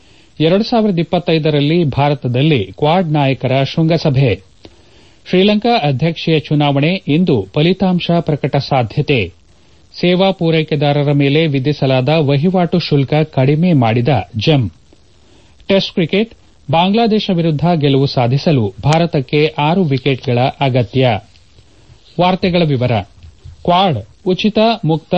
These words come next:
ಅಂತರ್ಗತ ಮತ್ತು ಸಮೃದ್ಧ ಇಂಡೋ-ಪೆಸಿಫಿಕ್ಗಾಗಿ ಬದ್ಧವಾಗಿದೆ ಎಂದು ಪ್ರಧಾನಿ ನರೇಂದ್ರ ಮೋದಿ ಹೇಳಿದ್ದಾರೆ. ಅಮೆರಿಕದ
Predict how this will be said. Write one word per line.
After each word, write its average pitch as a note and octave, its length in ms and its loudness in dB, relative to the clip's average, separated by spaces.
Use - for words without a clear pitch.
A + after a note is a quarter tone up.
ಅಂತರ್ಗತ D3 480 -2
ಮತ್ತು C#3+ 380 0
ಸಮೃದ್ಧ D3+ 460 2
ಇಂಡೋ-ಪೆಸಿಫಿಕ್ಗಾಗಿ C#3+ 1120 0
ಬದ್ಧವಾಗಿದೆ B2 680 0
ಎಂದು C3 280 2
ಪ್ರಧಾನಿ F3 500 2
ನರೇಂದ್ರ C3+ 360 0
ಮೋದಿ A#2 280 0
ಹೇಳಿದ್ದಾರೆ. A#2+ 640 0
ಅಮೆರಿಕದ G#3 500 2